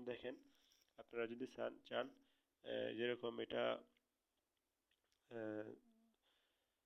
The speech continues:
সূরা বাকারা, so এটা অনেক বড়, তাই এটা আমি স্কিপ করলাম। আহ, এটা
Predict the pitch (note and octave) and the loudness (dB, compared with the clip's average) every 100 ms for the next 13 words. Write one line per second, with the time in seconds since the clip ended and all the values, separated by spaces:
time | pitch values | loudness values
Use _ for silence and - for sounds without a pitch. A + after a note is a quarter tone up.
0 | _ _ _ - B2 A#2+ A#2+ B2 A#2+ B2+ | _ _ _ -8 0 4 6 6 4 2
1 | G3 - D#3+ C#3 A#2+ A#2+ A#2+ C3 C#3+ G3+ | -2 -8 2 4 6 4 4 4 4 2
2 | - - A#2+ A#2 A#2+ A2+ A#2 A2+ - A2+ | -4 -2 2 2 4 2 0 -4 -6 -8
3 | - B2+ B2+ F3+ - _ _ _ _ _ | 0 0 2 -2 -8 _ _ _ _ _
4 | _ _ _ _ _ _ _ _ - _ | _ _ _ _ _ _ _ _ -20 _
5 | _ _ - - - - - _ _ _ | _ _ -20 -16 -14 -16 -20 _ _ _
6 | _ _ - A#2 A2 - _ _ _ _ | _ _ -2 0 0 -4 _ _ _ _
7 | _ _ _ _ _ _ _ _ _ _ | _ _ _ _ _ _ _ _ _ _
8 | D#3 C#3+ | -2 0